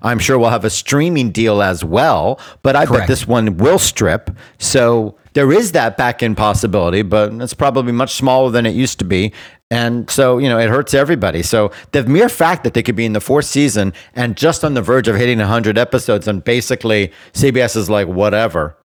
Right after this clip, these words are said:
Speaker 1: You know, they're not all working together to make sure they get to a hundred. That alone is telling. So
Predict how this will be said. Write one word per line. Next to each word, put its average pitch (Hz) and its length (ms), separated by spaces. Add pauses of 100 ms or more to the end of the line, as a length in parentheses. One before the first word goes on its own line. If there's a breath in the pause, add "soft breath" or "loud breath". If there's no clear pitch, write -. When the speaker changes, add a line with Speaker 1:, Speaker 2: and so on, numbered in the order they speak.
(140)
Speaker 1:
You 120 100
know, 107 120
they're 98 80
not 107 180
all 110 160
working 113 260
together 101 300
to 95 60
make 98 180
sure 113 160
they 101 80
get 95 220
to 104 120
a 95 40
hundred. 95 380 (260 loud breath)
That 135 180
alone 123 380
is 92 160
telling. 71 480
So 85 360